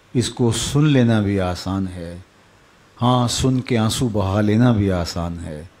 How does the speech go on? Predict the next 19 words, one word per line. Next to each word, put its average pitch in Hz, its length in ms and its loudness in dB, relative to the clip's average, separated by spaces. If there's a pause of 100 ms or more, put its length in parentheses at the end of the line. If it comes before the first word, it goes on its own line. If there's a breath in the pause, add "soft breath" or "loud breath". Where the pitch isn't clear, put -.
(580)
लेकिन 104 400 0
नेज़े 117 420 4
की 117 180 -2
नोक 104 440 2
पर 107 120 2 (100)
कुरान 107 440 2
पढ़ना 98 440 0
ये 101 140 2
हुसैन 107 440 0
इब्न 101 280 2
अली 107 220 4
का 101 200 2
काम 87 280 0
ही 80 100 -6
है। 78 180 -16 (2250)
तपते 143 360 2
हुए 135 260 8
रेगजार 120 600 4
में 107 340 4